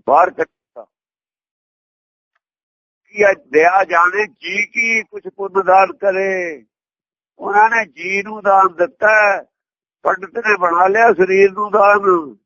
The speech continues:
ਸਰੀਰ ਦੇ ਕੰਮ ਵਾਲਾ ਦਾਨ। ਸਰੀਰ ਦੇ ਕੰਮ ਆਉਣ ਵਾਲਾ ਕੋਈ ਦਾਨ, ਦਾਨ ਨਹੀਂ ਮੰਨਿਆ ਗਿਆ ਗੁਰਬਾਣੀ ਚ। "ਦਇਆ ਜਾਣੇ ਜੀ ਕੀ, ਕੁਛ ਪੁੰਨ ਦਾਨ ਕਰੇ।" ਪੁੰਨ ਦਾਨ ਕੀ ਹੈ?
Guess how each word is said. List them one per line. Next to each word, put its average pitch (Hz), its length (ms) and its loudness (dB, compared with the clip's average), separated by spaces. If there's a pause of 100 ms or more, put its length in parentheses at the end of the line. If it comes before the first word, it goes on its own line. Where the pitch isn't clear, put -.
(280)
ਸਰੀਰ - 280 4
ਦੇ 190 120 -10
ਕੰਮ 175 260 0
ਵਾਲਾ 170 320 4
ਦਾਨ। 151 520 0 (500)
ਸਰੀਰ 190 300 0
ਦੇ 214 160 -2
ਕੰਮ 190 280 -2 (880)
ਆਉਣ 160 260 0
ਵਾਲਾ 147 280 2
ਕੋਈ 151 260 -2
ਦਾਨ, 135 360 0
ਦਾਨ 127 240 -2 (120)
ਨਹੀਂ 156 160 -4
ਮੰਨਿਆ 135 300 -4
ਗਿਆ 120 180 -10
ਗੁਰਬਾਣੀ 98 460 -10
ਚ। 87 60 -20 (1500)
"ਦਇਆ 160 300 2
ਜਾਣੇ 165 400 -4
ਜੀ 156 340 -10
ਕੀ, 175 400 -20 (760)
ਕੁਛ - 220 -10
ਪੁੰਨ 170 240 -4
ਦਾਨ 151 280 -2
ਕਰੇ।" 92 300 -12 (1900)
ਪੁੰਨ 202 280 -10
ਦਾਨ 196 360 2
ਕੀ - 440 -8
ਹੈ? 226 220 2